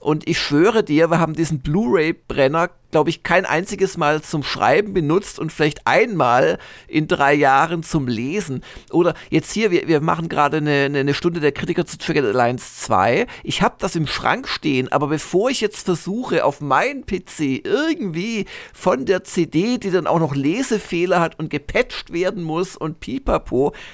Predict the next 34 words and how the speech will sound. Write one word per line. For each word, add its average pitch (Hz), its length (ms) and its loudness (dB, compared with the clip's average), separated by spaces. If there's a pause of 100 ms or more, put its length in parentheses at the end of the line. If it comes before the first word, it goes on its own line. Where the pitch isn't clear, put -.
(100)
hab 107 180 -4
ich 180 140 -2
mir 170 100 4
halt 147 160 2
schnell 165 460 2
auf, 147 420 2
auf 139 220 2
Steam 196 340 -4
in 185 140 0
dem 139 220 2
Fall 143 500 2
noch 156 240 -2
mal 147 400 4
halt 143 240 2
so 156 120 -8
eine 151 120 -2
Version 151 420 0
gekauft, 147 600 0
weil 117 260 4 (240)
da 123 140 2
lade 127 260 2
ich's - 180 -4
runter 185 300 2
innerhalb 185 320 2
von 185 140 -6
einer 170 80 2
Minute 160 520 0
und 143 140 2
hab's. - 360 -2 (540)
Also 139 520 2 (580)
nicht 208 400 0
alles, 160 340 2
was 151 200 0
früher, 143 640 2